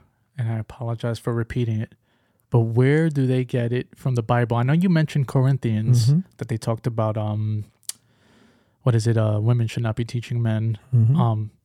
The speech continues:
Speaker 1: now, I heard references to Timothy and Titus.
Speaker 2: Mm-hmm.
Speaker 1: Are you familiar? Wh-, wh-, where do, is that, is that where they get this idea of women should not be? It seems like it's the title that's the issue. It seems like they can't have this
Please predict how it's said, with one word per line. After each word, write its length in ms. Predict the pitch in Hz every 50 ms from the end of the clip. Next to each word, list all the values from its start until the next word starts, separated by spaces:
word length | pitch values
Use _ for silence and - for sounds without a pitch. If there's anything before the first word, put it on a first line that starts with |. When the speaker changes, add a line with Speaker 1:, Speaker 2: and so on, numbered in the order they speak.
| _ _ _ _ _ -
Speaker 1:
now, 200 | 147 139 127 120
I 80 | 117
heard 180 | 120 151 165 151
references 420 | 147 139 - 151 127 - 147 135 -
to 100 | - -
Timothy 440 | - - 135 127 - - 131 123 120
and 120 | 113 110
Titus. 760 | - - - 139 135 135 135 135 127 120 - - - - - -
Speaker 2:
Mm-hmm. 280 | 135 120 113 123 165 190 190 - _ _ _ _ _ _ _
Speaker 1:
Are 60 | 135
you 100 | 127 123
familiar? 520 | - - 131 127 127 127 131 131 131 127 123
Wh-, 180 | 120 131 131 -
wh-, 260 | - 147 143 143 - 151
where 200 | 135 139 143 147
do, 80 | 151 156
is 240 | 147 - 147 113 131
that, 140 | 131 -
is 140 | - 139 113
that 140 | 131 135 135
where 140 | 139 139 135
they 120 | 135 135 127
get 200 | 123 143 131 -
this 180 | 135 120 -
idea 320 | 131 123 123 117 131 131 127
of 120 | 117 113
women 300 | 117 117 131 139 143 135
should 200 | - - - 123
not 240 | 110 113 110 - - -
be? 280 | 131 123 113 113 113 - _ _ _ _ _ _ _ _ _ _ _
It 120 | 160 135
seems 280 | - - 208 247 233 -
like 160 | 196 170 -
it's 120 | 160 -
the 100 | - -
title 340 | 143 - - 180 180 147 113
that's 200 | 110 110 107 -
the 160 | - 123 117
issue. 240 | 113 107 - - - -
It 100 | 120 -
seems 220 | - 156 160 147
like 120 | 156 139 -
they 80 | 127
can't 280 | 113 - - 143 143 135
have 160 | 135 135 127
this 220 | 131 127 113 -